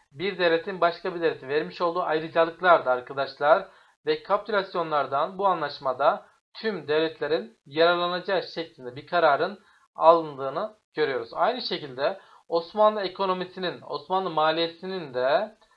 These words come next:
itilaf devletlerinin denetimine girdiğini görüyoruz arkadaşlar. Böylece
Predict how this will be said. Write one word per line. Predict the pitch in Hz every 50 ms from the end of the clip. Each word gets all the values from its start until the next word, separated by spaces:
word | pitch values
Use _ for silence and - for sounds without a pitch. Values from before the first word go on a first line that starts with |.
| _ _ _ _ _ _ _
itilaf | _ - 151 - 190 196 202 202
devletlerinin | 202 190 185 185 185 185 185 196 196 175
denetimine | 175 170 175 170 - 190 180 190 202
girdiğini | 190 - 165 175 165 165 185 190 190 190
görüyoruz | 180 160 139 131 120 117 120
arkadaşlar. | 127 127 127 - 143 143 135 - - 151 143 151
Böylece | 190 202 185 160 143 - - 139 151 185 214 -